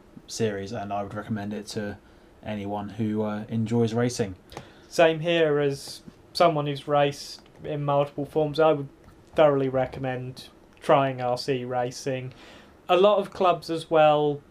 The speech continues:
Speaker 2: so something we haven't mentioned, um, both West Wilts, where we're racing tonight, uh, Frome, which is another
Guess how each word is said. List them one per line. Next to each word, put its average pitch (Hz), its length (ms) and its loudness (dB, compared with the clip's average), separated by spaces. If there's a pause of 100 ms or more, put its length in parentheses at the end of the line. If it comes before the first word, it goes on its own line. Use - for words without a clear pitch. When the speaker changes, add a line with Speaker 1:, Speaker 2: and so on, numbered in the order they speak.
Speaker 2:
so - 140 -8
something 156 280 0
we 139 100 0
haven't 135 340 -4
mentioned, 131 600 -8
um, 143 500 -2 (1600)
both 156 420 4 (800)
West 175 400 2
Wilts, 165 420 4
where 143 180 4
we're 143 160 0
racing 139 480 0
tonight, 147 720 -4 (120)
uh, 131 200 -4
Frome, 156 640 2
which 135 200 -4
is 135 120 -6
another 135 280 -2